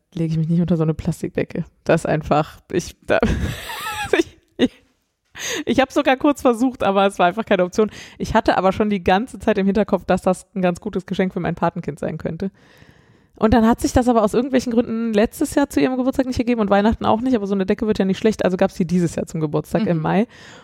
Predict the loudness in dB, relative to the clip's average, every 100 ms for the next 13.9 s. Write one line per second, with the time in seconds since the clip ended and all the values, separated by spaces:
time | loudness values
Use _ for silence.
0 | -20 _ 2 4 2 2 4 4 2 -2
1 | -2 -4 -10 _ -10 0 4 4 4 2
2 | 4 4 2 -4 -2 0 2 2 0 0
3 | 2 2 0 _ _ _ _ _ _ _
4 | _ -2 2 4 4 2 0 -2 0 2
5 | 0 -2 -6 -6 -2 2 2 2 -2 -4
6 | 2 2 2 -2 0 0 2 -2 -4 -4
7 | -2 2 2 4 2 -2 0 4 4 4
8 | 4 4 -2 -10 _ _ 0 0 0 0
9 | 4 4 4 4 0 2 0 -2 -2 -2
10 | 0 -2 0 -2 -2 -6 -8 _ _ _
11 | _ _ _ _ -10 -10 _ -2 0 0
12 | 0 0 2 0 0 -4 -4 -4 0 -2
13 | 0 -4 -4 _ -2 -2 0 0 0